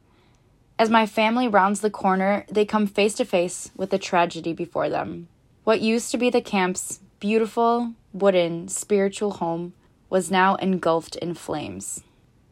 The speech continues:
The flashing fire against the dark sky lights up the tear-filled faces of my family,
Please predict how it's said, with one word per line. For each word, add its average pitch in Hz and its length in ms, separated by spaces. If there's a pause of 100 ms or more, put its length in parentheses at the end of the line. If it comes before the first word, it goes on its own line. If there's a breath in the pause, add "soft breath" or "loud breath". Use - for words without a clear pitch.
(140)
The 233 100
flashing 233 580
fire 185 400
against 190 420
the 202 80
dark 185 320
sky 160 560
lights 190 400
up 175 220 (240)
the 190 80
tear-filled 196 560
faces 165 420
of 170 80
my 165 140
family, 160 560